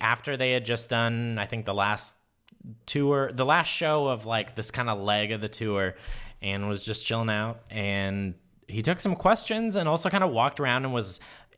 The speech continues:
uh, introducing people to some of the high-level staff on the tour. So they, he introduced their, uh, chef. I think her name was Stephanie, who does, like, vegan and vegetarian stuff for him.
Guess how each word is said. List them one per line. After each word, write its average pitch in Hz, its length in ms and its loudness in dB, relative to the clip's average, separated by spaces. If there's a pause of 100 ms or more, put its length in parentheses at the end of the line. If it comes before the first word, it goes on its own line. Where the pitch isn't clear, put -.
(240)
uh, 98 320 2
introducing 120 640 -2
people 113 360 -2
to 95 880 -4
some 107 240 -4
of 101 80 -2
the 92 400 0
high-level 104 560 -4
staff 98 440 -2 (300)
on 113 100 -4
the 117 80 -2
tour. 117 300 -4
So 101 220 -4
they, 95 220 -2 (360)
he 123 100 2
introduced 113 520 -2
their, 92 280 2
uh, 85 240 2
chef. 107 380 0 (120)
I 104 80 -12
think 131 200 -10
her 143 100 -6
name 135 220 -4
was 98 180 -4
Stephanie, 165 920 -4 (300)
who - 100 -4
does, 104 220 -2
like, 98 460 -2
vegan 110 640 0
and 98 320 0
vegetarian 104 540 2
stuff - 200 0
for 110 120 0
him. 101 420 -2